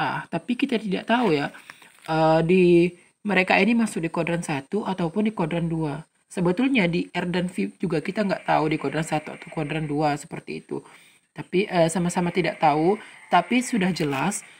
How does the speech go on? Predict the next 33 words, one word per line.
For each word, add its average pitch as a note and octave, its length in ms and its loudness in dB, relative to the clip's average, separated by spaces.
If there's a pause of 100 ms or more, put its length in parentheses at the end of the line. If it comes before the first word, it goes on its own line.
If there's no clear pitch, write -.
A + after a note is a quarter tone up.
sudut G3 400 0
antara F3+ 300 2
V F3+ 160 0
dan E3 180 2
A F#3 140 2
juga F3 180 2
sembilan D#3+ 240 -2
puluh D#3+ 160 -4
derajat, D3 480 -2
R E3+ 300 -6
dan D#3+ 180 -2
V - 60 -12 (100)
juga E3 160 0
sembilan E3 220 -4
puluh D#3+ 160 -6
derajat. D3+ 360 -2 (440)
Nah, E3+ 260 -4
kalau F#3 160 4
kita A#3+ 240 -2
gambar G#3+ 400 0
seperti - 400 -8
ini. D3+ 140 -8 (1900)
Nah, - 240 -14
anggap E3 240 -4
saja D#3 160 0
tegak D3+ 240 -4
lurus. D3+ 400 -4 (560)
Misalkan F#3 400 2
di F#3 80 0
sini G3 240 2
R, F#3+ 240 0 (480)
vektor - 320 -6
R, F#3+ 200 0